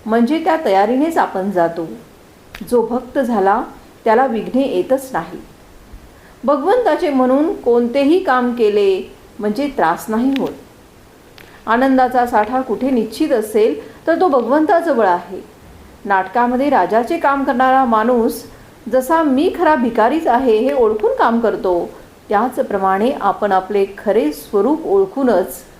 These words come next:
प्रपंच करावा. नाशवंत वस्तूवर आपण प्रेम करतो, तसेच लहान सहान गोष्टीमध्ये अभिमान धरतो.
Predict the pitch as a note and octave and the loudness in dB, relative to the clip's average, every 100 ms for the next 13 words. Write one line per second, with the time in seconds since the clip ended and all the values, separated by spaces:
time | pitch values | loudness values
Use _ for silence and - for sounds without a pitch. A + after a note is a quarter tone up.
0 | - - G3 F#3+ F#3+ A3 A3+ - E3 D#3+ | -20 -10 -6 -2 0 0 -2 -2 0 0
1 | D#3+ D#3 - - - - - - - - | -2 -4 -10 -20 -20 -20 -20 -20 -20 -8
2 | A#3+ A3+ A#3+ B3+ A#3+ A#3 G#3 - B3 B3 | -2 -2 0 0 0 0 -2 -4 -2 0
3 | A3 A#3+ A#3 G3+ G#3 B3 B3 A#3+ A#3 G3 | 0 0 -2 0 0 2 0 0 2 0
4 | G3+ - - - D#4 D#4 G4 A#4 B3 A3+ | -2 -8 -20 -4 -2 2 2 2 0 2
5 | B3 C4+ E4 F4 F#4 A#3 B3 C4 C4+ D#4 | 0 0 0 0 0 0 0 -2 0 2
6 | G3 F#3+ G3 F#3 F#3+ G3 E3+ E3+ E3 | 0 0 0 0 0 -2 -4 -4 -4